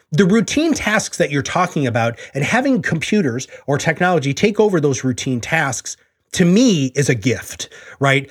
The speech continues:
I mean, if I didn't have to do A, B, and C every single solitary day, if something could do it for me, like my, my, my,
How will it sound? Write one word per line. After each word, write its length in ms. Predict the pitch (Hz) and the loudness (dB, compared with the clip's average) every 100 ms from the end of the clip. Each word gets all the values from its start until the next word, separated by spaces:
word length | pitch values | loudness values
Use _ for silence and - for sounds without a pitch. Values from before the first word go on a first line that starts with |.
| - | -6
I 80 | 151 | 0
mean, 120 | 165 | 2
if 120 | 147 180 | 4 2
I 140 | 214 | 2
didn't 240 | 202 185 | 2 0
have 180 | 156 175 | 0 0
to 80 | 170 | 0
do 180 | 156 156 | 2 2
A, 140 | 156 | 2
B, 180 | 147 147 | 2 0
and 100 | 135 | 0
C 200 | - 147 | 0 0
every 160 | 135 127 | 0 -2
single 260 | 139 131 | -2 -2
solitary 420 | 143 127 110 131 | 0 0 2 0
day, 180 | 127 160 | 2 2
if 100 | 123 | 0
something 280 | - 160 147 | -2 -2 -4
could 200 | 135 123 | -4 -2
do 120 | 135 | 0
it 100 | 113 - | -2 -4
for 240 | 214 233 233 | 2 4 4
me, 300 | 147 131 143 - - | 4 0 -4 -10 -4
like 240 | 143 139 - | 0 0 0
my, 380 | 135 127 127 - - - - | 0 2 0 -2 -12 -14 -4
my, 340 | 127 127 123 _ - | -2 -2 -4 _ -10
my, 240 | 131 131 | -6 -6